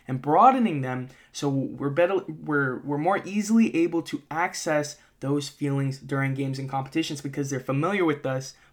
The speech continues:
because they're fam-, we're familiar with them, okay, and we've been practicing them for a long time. All right, so if you've been struggling, this is a lot to do with negative self-fulfilling cycles. When we've been struggling for a long time,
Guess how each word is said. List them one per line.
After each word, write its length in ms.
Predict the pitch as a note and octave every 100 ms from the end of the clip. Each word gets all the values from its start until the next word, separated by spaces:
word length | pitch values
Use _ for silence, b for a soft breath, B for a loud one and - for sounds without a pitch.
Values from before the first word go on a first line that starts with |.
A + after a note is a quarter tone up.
| -
because 240 | C3+ C#3+
they're 100 | C#3
fam-, 280 | C#3 C3 -
we're 180 | C#3+ C3+
familiar 480 | C#3 C#3 F#3+ B3+ F3
with 220 | B2+ -
them, 300 | C3 B2 C3 B B B
okay, 240 | C3 C3+
and 100 | C#3+
we've 100 | C3+
been 140 | C3 C3
practicing 520 | D3+ D3+ D3 C#3 C#3+
them 160 | B2+ B2
for 120 | C#3
a 80 | C3
long 240 | C3+ C3+
time. 300 | - F#3 C#3 b b b
All 80 | D3
right, 80 |
so 120 | C#3+ E3
if 120 | D#3+
you've 100 | D#3+
been 120 | D3
struggling, 460 | C#3 F#3+ G#3 D3 C#3
this 160 | E3
is 120 | G#3+
a 60 | G3
lot 220 | D#3+ D#3+
to 60 | D#3
do 140 | D3+
with 100 | C#3
negative 340 | C3+ C3+ C3+ C3+
self-fulfilling 540 | B2 - B2+ B2+ C3+
cycles. 380 | C3+ G3 E3+ C3
When 140 | C3+
we've 100 | C3+
been 140 | C3 C3
struggling 380 | F#3+ G#3 G#3+
for 80 | G#3
a 80 | F3+
long 200 | E3 D#3
time, 360 | D3+ C#3 C#3